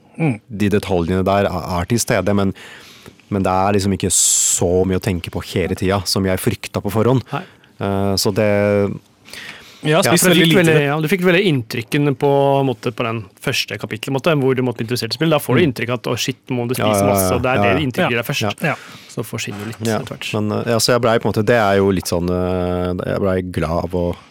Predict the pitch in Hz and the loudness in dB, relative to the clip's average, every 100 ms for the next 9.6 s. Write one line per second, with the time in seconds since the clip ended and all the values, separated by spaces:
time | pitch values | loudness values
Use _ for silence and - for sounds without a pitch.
0 | - _ 180 - 98 92 - 90 90 87 | -20 _ -18 -8 -2 -2 0 -2 -2 -2
1 | 87 85 - - - - 85 85 - - | -4 -6 -8 -4 -2 0 0 0 -4 -14
2 | - - _ 92 92 - 92 92 95 98 | -20 -20 _ -6 -4 -2 -2 -2 -2 -2
3 | - 143 101 - 104 85 90 - 87 80 | -2 -6 -8 -8 -4 -4 -4 -4 -4 -4
4 | - 78 90 80 87 78 92 82 82 82 | -6 -6 -6 -4 -4 -4 -4 -4 -2 -4
5 | 80 - 85 82 92 101 101 87 87 147 | -4 -4 -4 -6 -8 -8 -6 -4 0 2
6 | 123 - - - 95 82 80 82 90 92 | 0 -6 -18 -6 -4 -2 -4 -4 -2 -2
7 | 92 - 87 85 - 82 82 80 78 80 | -2 -2 -2 -2 -4 -4 -4 -4 -6 -6
8 | - 95 90 82 87 85 87 85 80 76 | 0 0 0 0 -2 -2 -2 -2 -4 -6
9 | 82 92 80 - 95 | -4 -4 -4 -2 0